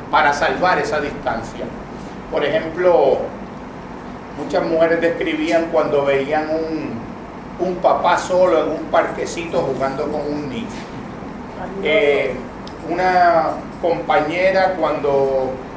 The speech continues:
eh, acompañaba a su compañero, qué sé yo, a dar una conferencia. Y si mi pareja estuviera allí sentada, de algún modo esta experiencia pudiera ser mucho más estimulante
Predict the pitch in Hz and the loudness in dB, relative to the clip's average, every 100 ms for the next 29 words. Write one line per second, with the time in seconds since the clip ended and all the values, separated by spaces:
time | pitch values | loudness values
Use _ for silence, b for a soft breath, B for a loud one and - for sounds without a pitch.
0 | - 147 147 139 135 - - 143 143 156 | -6 -2 2 2 0 -4 -2 0 0 -2
1 | 143 139 135 156 170 175 170 160 165 139 | 0 0 2 4 6 6 6 4 0 -2
2 | 143 135 139 151 185 185 175 - 143 165 | -2 0 0 0 -2 2 2 2 -2 -2
3 | 151 185 180 143 113 - - - - 160 | 0 2 4 4 2 -2 -10 -12 0 4
4 | 160 190 208 208 196 196 180 147 - - | 4 4 4 2 0 0 2 2 -2 -6
5 | 101 98 - - - - - - - - | -8 -10 -12 -12 -12 -14 -14 -14 -14 -14
6 | - - - - - - 139 160 147 143 | -12 -12 -12 -12 -12 -8 -6 -4 -2 -2
7 | 143 - 143 147 147 135 143 156 175 - | -2 -4 -8 -8 -4 -2 2 4 2 0
8 | 170 175 180 175 175 180 175 185 180 - | -2 2 4 4 2 -2 -2 -4 -6 2
9 | 202 196 175 160 151 143 147 208 196 156 | 4 6 4 4 4 4 2 -2 2 4
10 | 151 151 - 202 190 175 165 151 143 143 | 4 2 -4 -6 -4 -4 -2 -4 -4 -2
11 | 175 170 165 151 160 180 180 185 185 180 | -2 0 -2 -4 -4 -4 -2 -2 -4 -6
12 | 180 185 208 214 202 165 | -8 0 2 2 0 -4